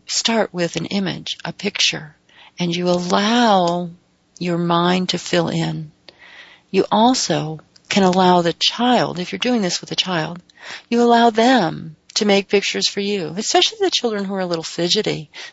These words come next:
that, um, don't really know how, what they're supposed to be doing with this. You might ask them what picture they see when they close their eyes.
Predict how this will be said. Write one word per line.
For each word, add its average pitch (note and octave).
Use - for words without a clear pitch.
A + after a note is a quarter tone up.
that, E3+
um, F3
don't G3
really G#3+
know F3+
how, E3+
what E3
they're F3
supposed E3
to -
be D#3+
doing D#3+
with D3
this. D#3+
You B3
might C#4
ask G#3+
them E3
what G3
picture A3+
they A3+
see D3
when C#3+
they C#3
close D3
their -
eyes. C#2+